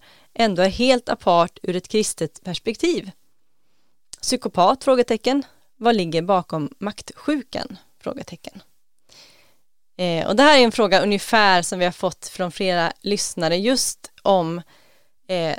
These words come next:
när det gäller, ja, sektledare, makt, eh, människor med makt som utnyttjar den makten på ett felaktigt sätt. Eh, har de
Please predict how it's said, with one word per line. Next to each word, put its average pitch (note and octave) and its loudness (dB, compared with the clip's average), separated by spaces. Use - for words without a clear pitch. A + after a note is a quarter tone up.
när F#3 -4
det F#3 0
gäller, E3+ -2
ja, G3+ 2
sektledare, B3 0
makt, - -6
eh, G3 -4
människor G#3+ -4
med G#3 -4
makt G3+ -6
som G#3 -8
utnyttjar G#3 -6
den G3 -6
makten F#3+ -10
på - -18
ett - -20
felaktigt F#3+ -4
sätt. - -6
Eh, F3 -4
har F3+ -2
de G3 -4